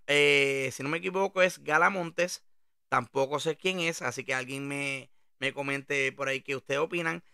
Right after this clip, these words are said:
También Wendy Guevara estaría como panelista. O sea que estaría, ya saben, Nicola Porcela y Wendy Guevara como panelista,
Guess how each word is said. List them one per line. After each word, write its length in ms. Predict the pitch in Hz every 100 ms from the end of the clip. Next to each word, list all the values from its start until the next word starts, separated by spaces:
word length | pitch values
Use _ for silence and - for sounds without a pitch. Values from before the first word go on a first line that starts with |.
| _ _
También 420 | 165 175 220 226
Wendy 320 | 220 254 254
Guevara 340 | 240 214 208 233
estaría 380 | 220 190 190 202
como 200 | 208 190
panelista. 640 | 156 135 135 147 - - _ _ _
O 80 | 123
sea 180 | 170 175
que 80 | 139
estaría, 640 | 123 135 156 160 143 120 - _ _
ya 120 | 131
saben, 540 | 123 147 156 151 131 - - _ _
Nicola 400 | 131 139 156 165
Porcela 480 | 165 143 170 165 160 143
y 180 | 143
Wendy 380 | 127 151 160 160
Guevara 420 | 165 160 147 147
como 240 | 143 143 143
panelista, 640 | 151 170 170 156 156 175